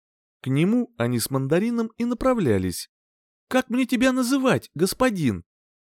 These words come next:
«Моё имя Оскар, но ты не мучайся с этим»,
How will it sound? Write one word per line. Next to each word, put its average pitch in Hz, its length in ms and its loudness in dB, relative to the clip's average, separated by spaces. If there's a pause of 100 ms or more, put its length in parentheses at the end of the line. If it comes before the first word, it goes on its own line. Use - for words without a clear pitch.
(320)
«Моё 214 320 2 (100)
имя 233 400 2 (160)
Оскар, 147 640 0 (340)
но 247 100 0
ты 302 160 2
не 320 120 0
мучайся 160 460 -2
с - 120 -4
этим», 104 380 -2